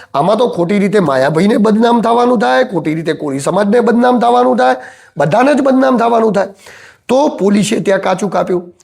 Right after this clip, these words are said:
એટલે કોળી સમાજના આગેવાનોને પોલીસ ઉપર વિશ્વાસ ન રહ્યો, એટલે એમને એક એસ આઈ ટી ની રચના કરી. એસ આઈ ટી ની રચના કરી, એમાં હવે રાજકોટના એસ પી સાહેબ, ત્યારબાદ એકાદ પી આઈ સાહેબ, બે ત્રણ કોન્સ્ટેબલ, આ બધા જ લોકો એસ આઈ ટી ની અંદર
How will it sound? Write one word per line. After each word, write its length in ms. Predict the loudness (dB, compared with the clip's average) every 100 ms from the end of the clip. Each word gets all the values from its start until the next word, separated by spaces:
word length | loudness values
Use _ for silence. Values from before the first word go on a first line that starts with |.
| _
એટલે 220 | 0 0 -2
કોળી 480 | -4 -2 0 2
સમાજના 440 | 0 0 2 0 0
આગેવાનોને 480 | 0 2 2 2 0
પોલીસ 340 | 0 0 0
ઉપર 200 | 0 0
વિશ્વાસ 360 | 0 0 -2 0
ન 60 | 0
રહ્યો, 280 | 0 0 -4 _ -20 -6 -2
એટલે 180 | 2
એમને 240 | 2 2 0
એક 200 | 0 0
એસ 240 | 0 2
આઈ 100 | 0
ટી 140 | 0 -2
ની 100 | 0
રચના 340 | 0 0 0
કરી. 240 | -2 -2
એસ 160 | -2 0
આઈ 100 | 0
ટી 140 | 2
ની 120 | 2 2
રચના 320 | 0 0 0
કરી, 220 | 0 2
એમાં 240 | 2 2
હવે 100 | 2
રાજકોટના 680 | 2 0 0 -2 0 0 0 -4 -20 -20 -20 _
એસ 200 | 0 2
પી 120 | 0
સાહેબ, 320 | 2 2 2
ત્યારબાદ 480 | 2 2 2 0 2 0 0 -6 -18 _ -6
એકાદ 420 | -2 0 -2 0
પી 160 | 0 2
આઈ 120 | 2
સાહેબ, 300 | 2 2 2
બે 240 | 0 -2
ત્રણ 220 | 0 -2
કોન્સ્ટેબલ, 500 | 0 -2 0 0 2
આ 60 | 2
બધા 300 | 0 0 0
જ 60 | 2
લોકો 320 | 0 0 0
એસ 180 | 0 -2
આઈ 100 | -2
ટી 140 | 0
ની 120 | 0
અંદર 280 | 0 0